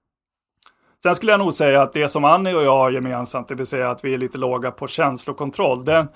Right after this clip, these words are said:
det är rätt så många, vi har, vi har, många samtal kretsar kring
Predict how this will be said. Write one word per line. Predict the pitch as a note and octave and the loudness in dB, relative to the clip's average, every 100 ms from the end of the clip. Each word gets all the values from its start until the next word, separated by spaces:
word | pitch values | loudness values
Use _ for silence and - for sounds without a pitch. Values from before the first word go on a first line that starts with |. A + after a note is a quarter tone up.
| - - _ | -18 -20 _
det | E3 F#3 | 0 2
är | E3 | 4
rätt | C#3 | 2
så | - | -2
många, | C#3 A#2+ A#2 A#2+ A#2+ G#2 _ _ _ _ _ | -4 -4 -6 -6 -6 -8 _ _ _ _ _
vi | C#3+ | -2
har, | F3 F3 G3 G3 | -2 -4 -14 -14
vi | |
har, | F3 F3 - | -12 -14 -16
många | G#3 E3+ F3 D3+ E3+ | -10 0 0 2 0
samtal | - D3 B2+ A#2 C#3+ B2+ | 2 0 0 -4 -4 -4
kretsar | B2 D#3 - - E3 C#3+ C3+ | -4 -8 -6 -2 2 2 2
kring | C#3 A#2+ A2 A2 | -8 -8 -10 -16